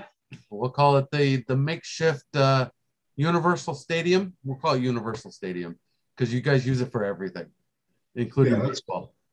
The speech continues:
Speaker 2: That's fair.
Speaker 1: Uh, Universal <laughs> Stadium. We'll call it Royal Stadium for now.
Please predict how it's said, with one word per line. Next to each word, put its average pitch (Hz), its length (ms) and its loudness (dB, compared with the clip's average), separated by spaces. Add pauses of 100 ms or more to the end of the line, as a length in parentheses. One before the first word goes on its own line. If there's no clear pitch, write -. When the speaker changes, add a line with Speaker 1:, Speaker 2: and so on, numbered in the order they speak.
(240)
Speaker 2:
That's 110 180 -10
fair. - 180 -2
Speaker 1:
Uh, 127 180 6
Universal 190 580 4
<laughs> - 80 -10
Stadium. 170 640 0
We'll 170 140 0
call - 320 -2
it 131 40 -4
Royal 113 300 -2
Stadium 95 420 -8
for 92 120 -14
now. 87 200 -8